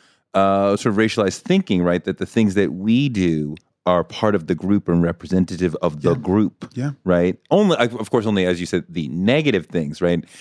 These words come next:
Speaker 1: Not necessarily, some, some of the positive things, right? They're all athletic, right? You know, they could jump so high,
Speaker 2: Yeah.
Speaker 1: right?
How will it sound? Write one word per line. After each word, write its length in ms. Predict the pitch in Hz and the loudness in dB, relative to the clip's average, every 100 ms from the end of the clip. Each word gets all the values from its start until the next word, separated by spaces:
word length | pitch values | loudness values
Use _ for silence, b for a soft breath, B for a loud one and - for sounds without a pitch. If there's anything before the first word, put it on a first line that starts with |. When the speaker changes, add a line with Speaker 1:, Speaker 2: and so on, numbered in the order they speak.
| B - | B 0
Speaker 1:
Not 220 | 120 117 | 2 2
necessarily, 280 | 120 - 107 | 0 0 -4
some, 300 | - 254 240 b b | 2 2 2 b b
some 160 | 269 | 2
of 80 | 269 | 2
the 80 | 190 | 2
positive 500 | 156 131 117 110 104 | 2 0 2 -2 0
things, 480 | - 107 104 123 139 | 2 2 4 0 2
right? 260 | 151 151 | 2 2
They're 160 | 160 180 | 2 2
all 200 | 208 220 202 | 4 2 0
athletic, 680 | 165 190 240 247 117 - | 0 2 2 2 0 -2
right? 460 | 120 131 165 202 202 | 0 2 4 4 2
You 160 | 202 202 | 2 2
know, 320 | 202 208 202 | 2 2 2
they 100 | 185 | 2
could 160 | 185 151 | 0 0
jump 220 | 233 233 | 0 2
so 240 | 226 185 | 2 2
high, 520 | 165 180 262 196 117 104 | 2 2 2 2 2 2
Speaker 2:
Yeah. 60 | |
Speaker 1:
right? 300 | 110 117 131 | 2 2 0